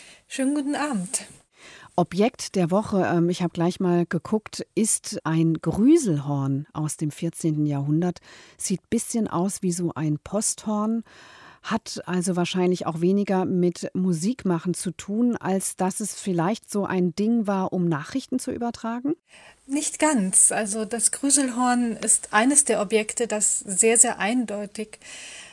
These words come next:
Speaker 1: macht, wie Trennung vonstatten gehen können. In dem Falle war es so, wenn der Klang des Hornes ertönte, mussten Jüdinnen und Juden die Stadt verlassen.
Speaker 2: Das ist ja hochspannend, dass da sozusagen ein Ton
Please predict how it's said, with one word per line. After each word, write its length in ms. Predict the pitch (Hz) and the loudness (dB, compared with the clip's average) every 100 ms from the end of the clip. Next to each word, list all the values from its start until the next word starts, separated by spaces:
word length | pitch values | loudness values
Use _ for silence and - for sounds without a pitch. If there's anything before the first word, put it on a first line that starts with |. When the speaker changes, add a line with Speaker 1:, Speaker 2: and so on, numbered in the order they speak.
| _ | _
Speaker 1:
macht, 380 | 214 220 - - | -6 -6 -8 -10
wie 240 | 233 220 220 | -6 -4 -4
Trennung 600 | - 254 302 196 190 170 - | 0 2 2 0 -4 -8 -12
vonstatten 580 | - 190 - 185 196 | -6 -4 -2 -4 -4
gehen 260 | 180 170 180 | -4 -6 -6
können. 360 | - 170 175 - | -10 -12 -12 -10
In 180 | 196 185 | -6 -2
dem 220 | 208 254 | -2 -2
Falle 340 | 285 262 240 | -2 -2 -2
war 140 | 220 214 | -4 -2
es 160 | - | -2
so, 240 | 220 240 214 | -2 -4 -4
wenn 180 | 214 208 | -4 -4
der 140 | 202 | -4
Klang 360 | 208 214 220 294 | -6 -4 -2 -2
des 240 | 269 - | -2 -2
Hornes 440 | 233 233 240 233 - | -2 0 0 0 -2
ertönte, 680 | 196 - 190 190 190 226 226 - - - | -4 -8 -6 -6 -6 -8 -8 -18 -18 -6
mussten 420 | 226 - - 220 | 0 2 2 -4
Jüdinnen 440 | 202 220 240 233 | -2 -2 -2 -2
und 160 | 208 196 | -4 -6
Juden 360 | 196 196 208 202 - - | -6 -4 -6 -8 -16 -12
die 80 | 214 | -6
Stadt 240 | - 269 | -2 -4
verlassen. 420 | - 170 175 - - _ _ - - - - | -4 -6 -2 -4 -4 _ _ -20 -20 -20 -8
Speaker 2:
Das 160 | 170 175 | -4 -2
ist 160 | 202 | 0
ja 180 | 202 165 | 0 2
hochspannend, 800 | 208 - - - 240 247 143 147 | 0 -2 -6 0 4 4 4 0
dass 220 | 170 - | -2 -2
da 320 | 180 170 175 | -2 0 0
sozusagen 720 | 170 180 - 160 165 170 175 170 | -2 -4 -4 -2 0 0 0 0
ein 280 | 165 165 | 0 -2
Ton 520 | - 202 214 269 285 | -2 0 4 6 6